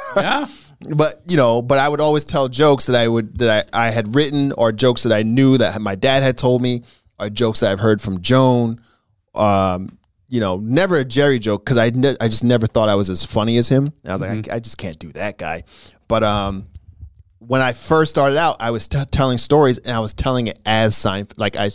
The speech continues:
Speaker 2: had a
Speaker 1: Huh.
Speaker 2: Seinfeld voice.
Speaker 1: You did?
Speaker 2: Yeah, and, you know, I went, it went well, but it cou-, it didn't sustain, 'cause I was like, "I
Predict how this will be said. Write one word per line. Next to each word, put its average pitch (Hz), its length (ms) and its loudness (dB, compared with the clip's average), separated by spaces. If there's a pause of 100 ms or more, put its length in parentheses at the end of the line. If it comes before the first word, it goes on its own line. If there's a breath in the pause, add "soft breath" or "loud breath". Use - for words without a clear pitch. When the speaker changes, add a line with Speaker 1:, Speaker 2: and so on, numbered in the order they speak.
(120)
Speaker 2:
had 113 180 0
a 98 60 -2
Speaker 1:
Huh. - 100 -6
Speaker 2:
Seinfeld 110 440 -2
voice. 95 420 -6
Speaker 1:
You 175 120 -2
did? 175 500 -4
Speaker 2:
Yeah, 123 460 2 (160)
and, 127 460 0 (120)
you 139 100 -2
know, 120 360 2
I 151 100 2
went, 180 200 0
it 160 80 0
went 190 260 0
well, 175 440 2
but 131 400 -2 (600)
it - 260 -2
cou-, - 180 4
it 147 160 -2
didn't 160 200 2
sustain, 123 500 -2
'cause - 120 -8
I 123 100 4
was 117 80 2
like, 117 180 -2
"I 151 360 -2